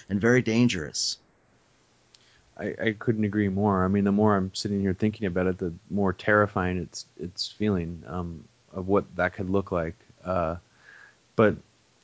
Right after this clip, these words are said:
Speaker 2: it, it is, uh, it, we've never really seen anything like it before. I guess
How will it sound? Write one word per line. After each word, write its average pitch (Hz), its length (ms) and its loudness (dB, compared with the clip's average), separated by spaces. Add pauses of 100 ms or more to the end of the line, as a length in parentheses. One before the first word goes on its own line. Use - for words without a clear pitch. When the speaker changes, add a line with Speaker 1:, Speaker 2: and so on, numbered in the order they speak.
(220)
Speaker 2:
it, 139 180 2
it 143 180 6
is, 156 320 8
uh, 113 420 8 (540)
it, 82 180 -16 (320)
we've 120 260 4
never 127 380 8 (140)
really 123 260 4
seen 139 360 2
anything 110 420 4
like 107 240 4
it 117 100 0
before. 117 480 2
I 107 100 0
guess 127 340 2